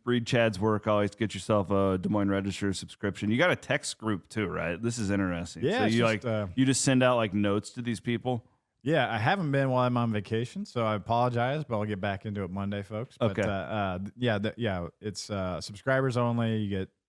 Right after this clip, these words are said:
Speaker 2: um, y-, registered subscribers, or digital or print, whatever. Um, yeah, you can sign up for it. It comes with a subscription. So,
Speaker 1: Oh, cool.
Speaker 2: I mean,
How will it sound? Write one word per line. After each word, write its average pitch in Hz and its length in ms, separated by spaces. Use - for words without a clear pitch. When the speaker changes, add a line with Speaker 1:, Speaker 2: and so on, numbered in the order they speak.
Speaker 2:
um, 85 380
y-, 107 80
registered 123 580
subscribers, 90 580
or 87 120
digital 104 640
or 101 200
print, 98 320
whatever. 92 360
Um, 87 360
yeah, 143 220
you 98 100
can 95 120
sign 104 220
up 98 180
for 95 80
it. 87 260
It 98 140
comes 160 300
with 175 140
a 160 60
subscription. - 600
So, - 100
Speaker 1:
Oh, 156 220
cool. 127 360
Speaker 2:
I 90 40
mean, 87 260